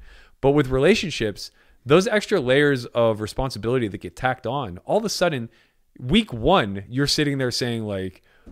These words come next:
Well, how does this end? Does she hate my guts when it's all said and done 'cause I ran for the hills? Or are, are we, like, in a lifelong partnership with kids and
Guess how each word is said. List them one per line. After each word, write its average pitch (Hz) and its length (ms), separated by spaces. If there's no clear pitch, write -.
Well, 87 60
how 127 140
does 117 140
this 107 160
end? - 380
Does 101 140
she 101 160
hate 113 180
my 95 140
guts 107 260
when 143 120
it's - 100
all 143 80
said 139 160
and 123 80
done 143 160
'cause 131 140
I 110 80
ran 110 240
for - 100
the 95 80
hills? 190 380
Or 151 580
are, 131 380
are 131 140
we, 135 160
like, 127 360
in 139 120
a 123 40
lifelong 135 600
partnership 165 640
with 107 180
kids 170 340
and 113 280